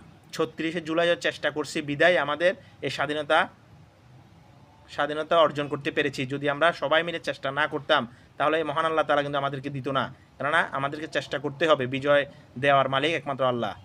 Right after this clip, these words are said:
আপনাকে আমাকে চেষ্টা করে যেতে হবে। এই দেশে ইসলাম কায়েম হোক, এই দেশে ইসলামী শাসন ব্যবস্থা কায়েম হোক, ইসলাম রাষ্ট্র ক্ষমতা আসুক, এটা আপনার আমার মনে থাকতেই হবে। যদি না থাকে,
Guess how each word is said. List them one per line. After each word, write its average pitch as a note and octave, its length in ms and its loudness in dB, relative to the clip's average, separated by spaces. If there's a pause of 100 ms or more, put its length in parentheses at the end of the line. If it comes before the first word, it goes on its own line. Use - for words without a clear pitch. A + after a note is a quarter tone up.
(240)
আপনাকে D3+ 340 2
আমাকে E3 240 0
চেষ্টা D#3 320 -4
করে D#3 160 -2
যেতে D3+ 240 0
হবে। C#3 280 2 (280)
এই D3 100 -4
দেশে D#3 180 0
ইসলাম F3+ 320 0
কায়েম D#3+ 260 4
হোক, D3+ 280 -2
এই C#3+ 100 -6
দেশে D3+ 200 -2
ইসলামী F3 520 2 (200)
শাসন E3 300 -4
ব্যবস্থা E3+ 260 0
কায়েম D#3 300 2
হোক, E3+ 120 -2
ইসলাম F3 460 0
রাষ্ট্র C#3+ 420 -2
ক্ষমতা D#3+ 360 0
আসুক, C#3+ 280 -2 (280)
এটা D#3 240 4
আপনার D#3 260 4
আমার D#3+ 240 6
মনে D#3 360 2 (1200)
থাকতেই F3 340 2
হবে। D3 240 2
যদি D#3 260 -2
না E3 200 4
থাকে, D3+ 320 -2